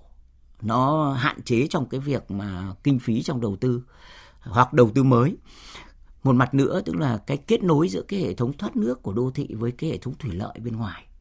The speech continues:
Tức là, à, chúng ta cho rằng là cái hệ thống thoát nước mưa là, là nó phải liên kết với cả các cái hệ thống sông kênh, ừm, đặc biệt là cái hệ thống thủy lợi. Thì cái việc mà kết nối với cái hệ thống sông kênh nó cũng là một trong những cái vấn đề mà,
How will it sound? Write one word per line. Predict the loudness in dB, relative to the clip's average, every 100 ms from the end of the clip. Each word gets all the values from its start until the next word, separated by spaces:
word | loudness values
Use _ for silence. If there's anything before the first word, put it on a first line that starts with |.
| -8
Tức | -4
là, | -4 -6 -12 -20 -20 -10
à, | -6 -4 -4 -6
chúng | -6
ta | -4
cho | -4 -4
rằng | -4 -4
là | -6
cái | -4 -4
hệ | -4
thống | -4 -6
thoát | -6 -6
nước | 0
mưa | 6 8 6 2
là, | -6 -6 -8 -12 -16 -20 -20 -20 -20 _ -20 -10
là | -4 -2
nó | -2
phải | -2 0
liên | 2 0
kết | 0 -4 -4
với | -4 -4
cả | -6 -10 -12
các | -14 -10
cái | -4
hệ | -4 -4
thống | -6 -4 -4
sông | 0 0 0
kênh, | -2 -2 -6 -16 -20 -20 -20 -20 -20 -10
ừm, | 0 2 2 2 0 0 -2
đặc | 0
biệt | 4 4 2
là | -6 -6 -6
cái | -6 -4 -2
hệ | -4
thống | -4 -6
thủy | -4 -6
lợi. | -6 -10 -20 -20 -20 -12
Thì | 0 0 4
cái | 2
việc | 6 4 4
mà | -4
kết | 0 0 2
nối | 0 0
với | -2
cái | -6 -8
hệ | -6
thống | -6 -6
sông | -6 -6
kênh | -6 -6 -6
nó | -8
cũng | -8 -8
là | -6
một | -6 -6 -8
trong | -8
những | -8
cái | -8
vấn | -6 -4
đề | -4 -6
mà, | -6 -8